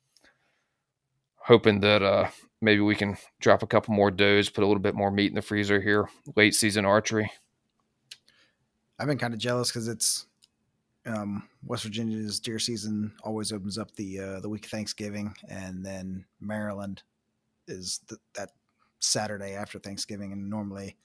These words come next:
Speaker 2: I try to get up there for, for both, like, uh,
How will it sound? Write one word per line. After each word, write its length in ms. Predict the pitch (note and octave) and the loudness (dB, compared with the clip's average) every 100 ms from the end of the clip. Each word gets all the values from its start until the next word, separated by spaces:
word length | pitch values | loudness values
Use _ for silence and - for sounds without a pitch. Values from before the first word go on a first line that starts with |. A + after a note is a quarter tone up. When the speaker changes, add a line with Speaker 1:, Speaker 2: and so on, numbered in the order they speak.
| _ _ _ - - C3 | _ _ _ -20 -12 -2
Speaker 2:
I 40 | |
try 180 | - C#3+ | 2 4
to 80 | C3+ | 4
get 120 | C3 | 0
up 120 | B2+ | 2
there 380 | C3+ C3 B2+ A#2 - _ - | 4 6 4 2 -6 _ -8
for, 320 | B2 A#2 G#2+ G2+ | -2 -2 -2 -6
for 160 | A2+ | -8
both, 380 | G#2 A2 G#2 - | -4 -4 -4 -6
like, 240 | G#2 - | -6 -6
uh, 260 | G#2 G2 | -6 -6